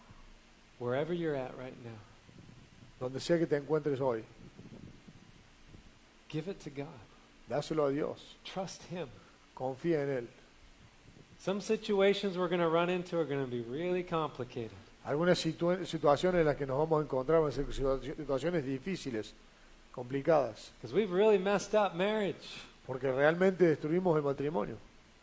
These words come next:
Speaker 1: But in Christ, there's redemption.
Speaker 2: Pero en di-, en Jesucristo encontramos redención de nuestro matrimonio.
Speaker 1: We can begin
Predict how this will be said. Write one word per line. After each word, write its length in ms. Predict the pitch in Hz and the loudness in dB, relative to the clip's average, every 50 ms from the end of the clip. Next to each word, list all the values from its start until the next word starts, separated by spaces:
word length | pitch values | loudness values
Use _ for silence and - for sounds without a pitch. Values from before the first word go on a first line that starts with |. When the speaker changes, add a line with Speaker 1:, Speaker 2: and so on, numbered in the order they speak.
| - - - - - - - - - - - - - - - - - | -20 -20 -20 -20 -20 -20 -20 -20 -20 -20 -20 -20 -20 -20 -14 -10 -8
Speaker 1:
But 80 | 131 123 | -6 -6
in 160 | 131 120 120 | -6 -8 -10
Christ, 640 | - - - 147 156 156 156 151 135 - - - - - - - - - - - | -12 -12 -8 -6 -6 -6 -6 -8 -10 -12 -18 -20 -20 -20 -20 -20 -20 -20 -18 -14
there's 180 | - 117 107 113 | -12 -12 -12 -12
redemption. 560 | 117 117 107 110 101 92 - - - - - - - - - | -12 -12 -12 -12 -14 -14 -16 -18 -20 -20 -20 -20 -20 -18 -8
Speaker 2:
Pero 240 | - 139 135 135 131 | -4 -2 -2 0 -2
en 160 | 131 131 131 127 | -4 -8 -10 -10
di-, 100 | 131 143 | -8 -8
en 200 | 135 131 127 120 | -6 -8 -8 -8
Jesucristo 840 | - 143 127 - - 120 - 135 151 170 165 - - 220 220 202 | -8 -8 -8 -6 -8 -8 -6 -4 -4 -4 -4 -2 -2 -2 -2 -2
encontramos 640 | 165 131 - 120 117 123 127 143 151 156 147 143 127 | -4 -6 -8 -8 -8 -6 -4 -2 -2 -2 -2 -2 -4
redención 600 | 120 127 127 123 123 127 127 123 - - 151 135 127 | -2 -2 0 0 0 -2 -2 -6 -8 -8 -8 -8 -8
de 80 | 127 | -10
nuestro 240 | 120 120 - - 131 | -10 -10 -10 -10 -10
matrimonio. 460 | 123 120 113 117 120 120 117 110 110 - - - - | -10 -10 -10 -10 -10 -10 -10 -10 -12 -14 -18 -18 -14
Speaker 1:
We 120 | - 113 113 | -12 -12 -12
can 200 | - - 113 107 | -12 -12 -12 -10
begin 440 | 117 113 113 120 123 123 123 120 | -10 -10 -8 -6 -6 -6 -6 -6